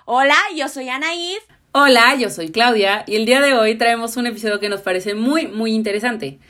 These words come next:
Speaker 2: El título es Amor o Veneno. Y sí, vamos a hablar hoy de relaciones tóxicas, no solo con la novia, con el novio, no. Con la familia, con los amigos, con la prima, con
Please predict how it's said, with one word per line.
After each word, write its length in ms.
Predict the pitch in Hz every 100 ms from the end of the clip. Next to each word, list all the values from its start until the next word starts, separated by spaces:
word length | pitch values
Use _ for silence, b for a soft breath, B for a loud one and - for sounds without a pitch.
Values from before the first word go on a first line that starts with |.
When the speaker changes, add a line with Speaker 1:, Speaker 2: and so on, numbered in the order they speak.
| b b
Speaker 2:
El 140 | 254 247
título 320 | 277 302 233
es 320 | 240 294 -
Amor 420 | 208 214 214 226 226
o 80 | 226
Veneno. 480 | 208 175 156 147 - _
Y 120 | 254 247
sí, 260 | - - b b b b _ _ - 208
vamos 240 | 277 311
a 40 | 247
hablar 260 | 220 220
hoy 280 | 233 285 320
de 140 | 240 220
relaciones 560 | 175 165 208 202 196
tóxicas, 420 | 202 190 151 156
no 100 | 208
solo 220 | 262 320 240
con 220 | 202 180
la 100 | 180
novia, 380 | 208 214 214 208
con 160 | 170
el 100 | 151
novio, 340 | 170 196 220 - _
no. 320 | 170 170 120 _ b b b b -
Con 340 | 302 311 311
la 140 | 294
familia, 640 | 240 208 220 214 208 214 214
con 300 | 254 285 240
los 180 | 220
amigos, 440 | 175 190 214 220 220
con 160 | 165
la 200 | 147 151
prima, 300 | - 226 226
con 280 | 233 208 214